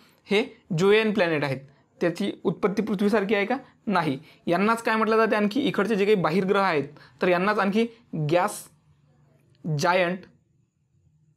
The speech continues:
प्लॅनेट, ठीक आहे. त्यावर गॅस खूप साऱ्या प्रकारात आहे, ठीक आहे, गॅस खूप आहे त्यामध्ये. त्याच्यामागं कारण पण एक आहे, कारण की काय, तर बघा बुध, शुक्र, अ, पृथ्वी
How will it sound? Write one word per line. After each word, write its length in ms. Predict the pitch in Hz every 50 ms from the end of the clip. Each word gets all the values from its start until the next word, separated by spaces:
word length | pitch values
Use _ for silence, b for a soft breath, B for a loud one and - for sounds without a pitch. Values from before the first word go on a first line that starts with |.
| _ _ _ _ _ _ _
प्लॅनेट, 340 | 196 165 147 139 131 - - - _ _ -
ठीक 100 | 220 240
आहे. 80 | 139 - b b b b -
त्यावर 280 | - 185 208 226 240 208
गॅस 340 | 185 160 185 220 220 -
खूप 200 | - 247 220 -
साऱ्या 180 | - 233 208 208
प्रकारात 320 | 220 196 170 175 165 156
आहे, 240 | 156 131 123 208 208 - - _ _ -
ठीक 100 | - -
आहे, 120 | 123 139
गॅस 360 | - 143 156 190 214 214 -
खूप 180 | - 233 196 202
आहे 100 | 185 180
त्यामध्ये. 300 | 175 160 147 135 123 120
त्याच्यामागं 520 | - - - - - 208 220 233 247 233
कारण 300 | 226 185 185 202 220 214
पण 120 | 202 226 214
एक 120 | 202 185
आहे, 160 | 165 143 -
कारण 340 | - - - 180 185 208 220
की 100 | 208 226
काय, 180 | 233 226 220 226 226 B B B B _
तर 80 | 220 208
बघा 220 | 202 208 214 214 226 b b b b b b b b _ _ _ _ -
बुध, 280 | 185 160 170 202 240 226 - - - - - -
शुक्र, 400 | - - 208 208 233 226 233 240 - - - _ _ _ _ _
अ, 220 | - - 165 160 147
पृथ्वी 460 | - - 208 214 208 220 226 247 269